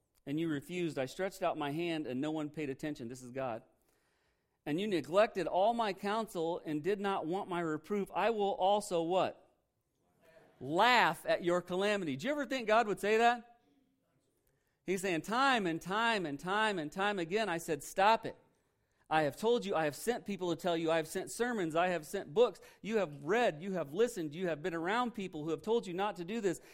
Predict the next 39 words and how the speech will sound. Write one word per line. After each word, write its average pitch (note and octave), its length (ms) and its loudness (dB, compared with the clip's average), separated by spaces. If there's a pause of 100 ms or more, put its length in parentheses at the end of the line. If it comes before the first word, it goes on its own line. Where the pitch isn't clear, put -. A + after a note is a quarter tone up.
(100)
and F3 140 -2
you E3+ 60 -4
continually G3 580 -2
spurn A3 340 -4
my G3 120 -2
reproof, F#3+ 480 -4
and F3 80 -6
you F3 80 -6
continually G3 480 -4
take G3+ 240 -4
advantage F#3 360 -4
of F3 60 -6
my D#3+ 140 -4
grace. G3+ 340 -2 (240)
You F3+ 80 -6
continually, F3 720 -2 (680)
continually E3+ 800 -2
mistake D#3 580 -2
my D#3 200 -2
patience G#3 540 -6
for D#3 120 -8
my D3+ 160 -2
approval. E3 500 -6 (200)
You D3 100 0
know G3 260 2
it's A#3 160 -4
wrong. E3 300 -2
You C#3+ 80 -4
do A3+ 220 -4
it G#3 80 0
anyway. D#3+ 340 0
You C3+ 120 -2
can't G#3+ 280 -6
get G3+ 100 0
out F#3+ 140 2
of F3 40 -6
your D#3 140 -2
own C#3 180 -4
way. A2+ 280 -6